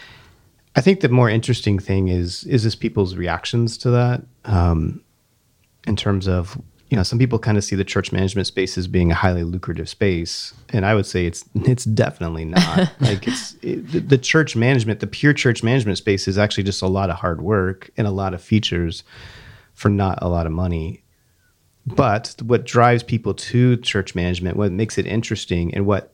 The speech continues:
Speaker 1: why we saw the entrance of things like ministry brands and who bought up a lot of the church management systems, is if you own the church management system, you control the fire hose of
Speaker 2: Mm-hmm.
Speaker 1: giving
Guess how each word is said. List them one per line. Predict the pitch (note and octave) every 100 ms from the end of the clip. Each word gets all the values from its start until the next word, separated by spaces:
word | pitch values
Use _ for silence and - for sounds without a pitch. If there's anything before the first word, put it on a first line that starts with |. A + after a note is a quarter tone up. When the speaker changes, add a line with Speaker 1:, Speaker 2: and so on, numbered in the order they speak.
| _
Speaker 1:
why | A#2+ G#2+
we | G#2+
saw | G2 G#2+
the | G2
entrance | F#2+ - F#2+ A2
of | F2+
things | F2+ F#2
like | E2 D#2
ministry | B2 C3 -
brands | F#2 F2+ F2+ F2
and | E2+
who | -
bought | F2+ F2+ G2
up | A#2+
a | G2
lot | F2
of |
the | E2+
church | - F2+ -
management | F2 F2 F2 -
systems, | E2+ - D#2+ E2 E2+ - - - - - - _ -
is | B2 G2+ G2+
if | F#2+
you | G2+
own | - C#3+ B2+
the |
church | G2 G#2 -
management | C#3 F#3 A2+ G#2+
system, | - G#2+ - G#2+
you | G2+ A2+
control | A2+ G2 B2 G#2
the |
fire | - A2 A2+ G#2
hose | G2+ E2+ F2 E2
of | E3
Speaker 2:
Mm-hmm. | E3 D3+
Speaker 1:
giving | D3+ D3 C#3+ D#2